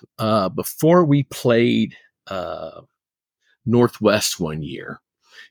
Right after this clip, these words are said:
And Northwest was undefeated and we were undefeated.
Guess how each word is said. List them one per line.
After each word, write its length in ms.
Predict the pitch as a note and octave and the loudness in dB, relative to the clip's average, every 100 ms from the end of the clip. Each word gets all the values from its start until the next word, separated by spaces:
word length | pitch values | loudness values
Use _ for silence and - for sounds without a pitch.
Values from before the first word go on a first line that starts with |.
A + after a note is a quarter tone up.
| - | 4
And 440 | G#2+ G2+ G2 - | 6 8 6 6
Northwest 440 | A2+ C3 - B2+ B2+ | 6 6 4 2 2
was 120 | A#2 | 2
undefeated 600 | A2 G2+ - A#2 A2 G2+ | 2 0 0 2 4 2
and 160 | F#2 | 2
we 120 | F#2+ G#2 | 2 2
were 180 | F2+ | 2
undefeated. 580 | F2 D#2+ - D#2 B1 - | -2 -4 -6 -8 -8 -10